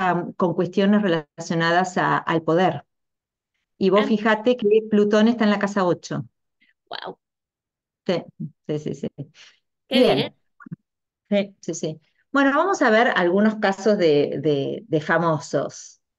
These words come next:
Speaker 2: Ujú.
Speaker 1: Angelina Jolie. Yo elegí esta carta porque justo tiene, ya tuvo a Plutón transitando por el último grado de,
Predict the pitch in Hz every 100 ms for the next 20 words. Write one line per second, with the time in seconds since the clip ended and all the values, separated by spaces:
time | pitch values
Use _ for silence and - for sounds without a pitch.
0 | _ 233 202 170 175 180 190 208 202 _
1 | - 185 156 139 208 240 254 220 220 226
2 | 208 190 202 233 226 170 - 160 - 226
3 | 226 - 269 226 180 180 196 247 - -
4 | 151 214 220 196 190 214 226 - 151 -
5 | 165 180 214 190 160 143 131 151 165 165
6 | 151 139 143 160 160 175 175 170 147 139
7 | 147 147 147 143 -